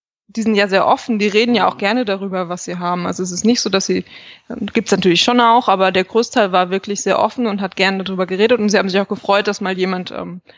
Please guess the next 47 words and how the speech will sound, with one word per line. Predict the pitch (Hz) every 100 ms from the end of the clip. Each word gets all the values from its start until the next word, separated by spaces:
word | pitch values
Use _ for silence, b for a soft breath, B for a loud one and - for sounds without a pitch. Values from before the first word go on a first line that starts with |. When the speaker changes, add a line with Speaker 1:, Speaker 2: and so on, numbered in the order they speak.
| b _
Speaker 1:
zuhört | - 277 262 240 - -
<laughs> |
quasi | 220 233 220 269 - -
Speaker 2:
<laughs> | - -
Speaker 1:
und | 208 214
jemand, | 214 208 202 202 202
äh, | 190 190 190 185 185
sich | 202 208
auch | 196
dafür | 190 - 180
interessiert | 190 196 - 240 294 208
und | 202
eben | 208 208
teilweise | 196 196 190
möchten | 185 214 247
sie | 196
es | 190
ja | 185
auch | - -
gar | 196 196
nicht, | 180 -
ähm, | - 180 175 - _
betreiben | - - 185 180 185
und | 202
wären | 185 190
ja | 190
auch | 196
froh, | - 240 226
wenn | 202
jemand | 190 185 185
da | 180 190
wäre, | 185 180
der | 185 185 -
eben | 185
Speaker 2:
Mhm. | 185 120 117 B B _ _ _
Speaker 1:
ihnen | 208 190
ein | 185
bisschen | 185 175
hilft | 175 240 247 -
bei | 202
der | 190
vorher | - 240 247 202
schon | - 185
einfach | 185 185 185
bei | 180
der | 180
Technologiewahl, | 185 185 180 180 214 190 175 180 180